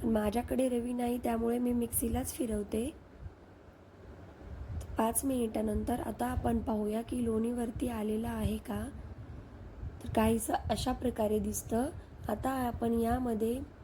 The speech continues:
लोणी वर आलं नसेल तर पाच सहा बर्फाचे तुकडे टाकून घेऊयात आणि एक दहा मिनिटासाठी यावर झाकण ठेवून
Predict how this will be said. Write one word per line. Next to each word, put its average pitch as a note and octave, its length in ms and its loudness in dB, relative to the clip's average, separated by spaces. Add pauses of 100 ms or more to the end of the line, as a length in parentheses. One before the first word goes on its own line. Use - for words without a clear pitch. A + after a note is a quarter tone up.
(460)
लोणी A#3 220 8
वर B3 220 4
आलं A#3+ 340 0
नसेल G#3+ 400 0
तर A#3 120 0 (120)
पाच A3+ 220 0 (120)
सहा B3 200 0 (440)
बर्फाचे A3+ 520 2 (100)
तुकडे B3 320 4
टाकून A3+ 420 2
घेऊयात - 1600 -2
आणि A3+ 160 6
एक A#3 140 2
दहा B3 280 4
मिनिटासाठी A#3 720 2
यावर A3+ 320 2
झाकण A#3 520 -2
ठेवून A#3+ 440 0